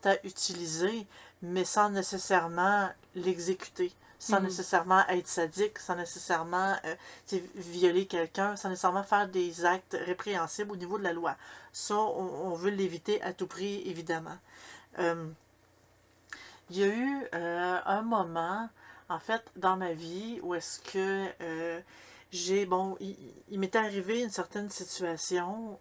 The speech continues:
Speaker 1: euh, on avait, on m'avait fait du tort de façon quand même assez majeure et, euh, disons,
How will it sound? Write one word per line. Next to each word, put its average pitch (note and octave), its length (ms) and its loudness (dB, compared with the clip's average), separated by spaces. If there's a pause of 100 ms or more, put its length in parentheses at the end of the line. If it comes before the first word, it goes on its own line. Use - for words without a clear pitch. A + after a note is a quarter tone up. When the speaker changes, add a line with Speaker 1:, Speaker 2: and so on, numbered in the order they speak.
Speaker 1:
euh, E3+ 320 -4
on E3+ 160 -6
avait, E3+ 440 0
on F#3+ 80 0
m'avait F3+ 220 2
fait G3+ 160 -2
du E3+ 200 -10
tort F#3 540 2
de F3 100 0
façon F3 340 -4
quand F3+ 120 0
même F#3+ 140 -2
assez F#3 340 -4 (200)
majeure F3 680 0 (100)
et, F#3 380 -2
euh, D#3+ 220 -8 (1400)
disons, G3 500 2